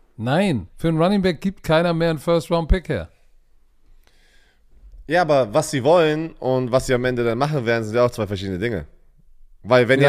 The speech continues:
Speaker 2: jetzt einer kommt mit zwei, weiß nicht, ich geb dir einen Zweitrunden-Pick und einen Drittrunden-Pick und, und jetzt, jetzt wollen sie das, ja okay, aber in vier Wochen, wenn er dann trotzdem immer noch eine Distraction ist und Leu-, weil du weißt auch, wenn so eine Superstar
Speaker 1: Werden sie ihm bezahlen, weißt du warum?
Speaker 2: Denkst du?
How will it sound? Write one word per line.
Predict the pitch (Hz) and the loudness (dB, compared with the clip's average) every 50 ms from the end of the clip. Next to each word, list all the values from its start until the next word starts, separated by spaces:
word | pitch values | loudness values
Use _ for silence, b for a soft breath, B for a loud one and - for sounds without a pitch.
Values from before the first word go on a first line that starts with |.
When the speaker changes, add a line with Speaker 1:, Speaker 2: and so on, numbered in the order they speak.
| 151 165 160 | 6 6 6
Speaker 2:
jetzt | 160 151 | 6 4
einer | 139 123 | 2 2
kommt | 117 143 143 147 151 | 2 2 2 2 2
mit | - 143 131 - | 0 -2 -2 -2
zwei, | - 135 131 131 143 143 123 113 | -4 -2 0 2 2 2 2 2
weiß | 131 139 131 | 0 0 0
nicht, | 135 120 - | -2 -6 -8
ich | |
geb | - 127 - | -10 -8 -4
dir | 139 | -4
einen | 131 117 | -4 -4
Zweitrunden-Pick | - 127 135 147 147 135 127 135 139 135 127 - 139 135 - - | -2 0 0 0 0 -2 -4 -6 -6 -6 -6 -4 -2 -2 -2 -2
und | 120 127 | -4 -6
einen | 104 120 | -4 -4
Drittrunden-Pick | 123 123 143 - 131 135 131 123 113 139 143 - | -4 -4 -4 -4 -4 -6 -6 -4 -4 -4 -2 -2
und, | 127 127 131 127 b b b b b b | -2 -4 -6 -8 b b b b b b
und | 131 143 147 | 0 4 4
jetzt, | 180 214 - - - | 4 2 2 0 0
jetzt | 147 202 220 - 147 | 2 2 2 2 2
wollen | 139 165 208 220 | 2 2 2 2
sie | 190 156 | 2 0
das, | 127 123 123 123 - - | 0 0 0 -2 -4 -6
ja | - 131 131 | 0 0 0
okay, | 127 123 - 170 170 160 | 0 0 0 0 2 4
aber | 143 135 139 123 | 4 4 2 0
in | 135 131 | -2 -4
vier | - - 196 196 185 175 | -4 0 2 2 4 4
Wochen, | 190 160 160 156 | 2 0 2 0
wenn | 143 151 147 | 0 2 2
er | 143 143 | 2 2
dann | 143 139 123 | 2 0 -2
trotzdem | 127 147 165 180 - - - 147 147 151 170 175 175 b b b b b b b b b b b b b b b - | -2 -2 -2 -2 -4 -6 -4 -4 -2 -2 -4 -6 -10 b b b b b b b b b b b b b b b 0
immer | 139 160 170 175 170 | 2 4 6 6 6
noch | 170 139 | 4 4
eine | 151 156 147 | 2 2 0
Distraction | 127 143 - - - 151 165 190 - - - 151 | 0 -2 -6 -4 0 2 2 4 2 0 -2 0
ist | 131 131 143 160 - | 0 2 0 0 -2
und | - 131 131 | -2 0 2
Leu-, | 131 139 - - | 2 2 2 2
weil | 131 147 156 | 0 0 0
du | 196 196 | 0 0
weißt | 220 220 226 - - - 165 | 0 0 -2 -4 -4 -2 0
auch, | 180 170 156 | 0 0 0
wenn | 185 180 156 | 0 -2 0
so | 165 | -2
eine | 165 165 165 | -2 -2 -2
Superstar | 160 160 127 120 151 170 180 190 208 | -4 -4 -4 0 4 6 6 8 8
Speaker 1:
Werden | 208 156 | 6 6
sie | 170 202 190 | 6 4 4
ihm | 185 190 190 185 | 4 4 4 6
bezahlen, | 170 175 143 - - 170 175 185 185 160 147 | 6 6 4 4 4 6 6 8 6 6 4
weißt | 156 165 160 - | 4 2 2 0
du | 147 | 0
warum? | 151 151 143 127 147 165 185 202 202 185 - _ _ - | 0 0 2 4 4 2 2 2 -2 -6 -10 _ _ 2
Speaker 2:
Denkst | 160 190 180 - | 2 2 2 0
du? | 131 113 95 | -4 -6 -6